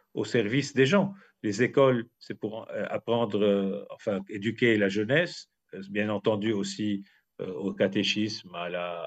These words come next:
à la vie, enfin, à une éducation spirituelle aussi à côté de l'éducation, euh, euh, habituelle. Euh, les, les, l'hôpital psychiatrique pour les je-, personnes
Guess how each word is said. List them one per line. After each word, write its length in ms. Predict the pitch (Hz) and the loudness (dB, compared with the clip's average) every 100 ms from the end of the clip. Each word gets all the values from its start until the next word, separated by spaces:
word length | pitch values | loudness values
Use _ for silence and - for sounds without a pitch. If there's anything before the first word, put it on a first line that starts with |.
| - | -8
à 20 | |
la 140 | 90 92 | -4 -4
vie, 200 | 87 95 | -4 -8
enfin, 240 | 90 - | -8 -6
à 240 | 92 85 90 - | -8 -8 -14 -14
une 340 | 95 90 92 87 _ - _ | -16 -12 -14 -14 _ -20 _
éducation 680 | - 95 98 113 - 117 110 98 95 | -12 -6 0 0 0 -4 -4 -8 -10
spirituelle 680 | 98 - 98 101 101 107 110 | -12 -8 -6 -4 0 2 2
aussi 240 | 92 - 110 | 0 -4 -4
à 100 | 95 | -4
côté 320 | 107 101 107 | -4 -4 -4
de 100 | 95 | -4
l'éducation, 840 | 87 90 95 98 95 107 101 95 87 | -8 -10 -6 -6 -6 -6 -6 -6 -8
euh, 640 | 87 _ _ _ _ - | -18 _ _ _ _ -14
euh, 260 | 92 - - - | -12 -12 -14 -12
habituelle. 640 | 90 92 - 117 135 151 - - _ - | -12 -10 -4 2 2 0 -8 -20 _ -6
Euh, 520 | 104 98 95 95 95 92 | -2 0 0 -2 -4 -4
les, 180 | 95 101 | -2 0
les, 220 | 101 104 | 0 0
l'hôpital 800 | 107 107 110 107 123 101 120 113 | -2 2 2 2 0 2 2 2
psychiatrique 580 | - 104 120 104 120 110 | -2 -2 0 0 -2 -6
pour 120 | 110 | -6
les 260 | 101 104 98 | -2 0 -2
je-, 120 | 98 - - | -6 -12 -6
personnes 720 | 110 95 - 117 120 113 110 | -6 -2 0 2 0 0 -4